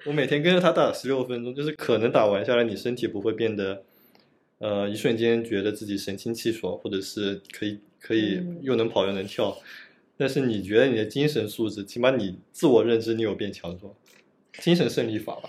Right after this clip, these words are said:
Speaker 1: 可能是一种。
Speaker 2: <laughs> 我，你坚持多久了？
Speaker 1: 算上今天我隔离，隔离第一天就开始做了。
Speaker 2: 嗯。
Speaker 1: 到今天快一个月了吧。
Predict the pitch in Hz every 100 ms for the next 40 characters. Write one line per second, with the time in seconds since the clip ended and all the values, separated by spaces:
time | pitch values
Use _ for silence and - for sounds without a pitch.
0 | - 110 110 - 110 101 110 190 - -
1 | 453 453 - 247 226 185 180 _ - -
2 | 190 254 254 196 208 180 139 - _ _
3 | _ _ _ _ _ _ - - 226 208
4 | 175 202 185 175 190 190 196 185 131 139
5 | 151 170 170 170 _ - 151 170 175 180
6 | 180 156 117 107 110 104 - _ 175 165
7 | 175 - _ - 131 135 143 143 - 143
8 | 110 110 107 104 -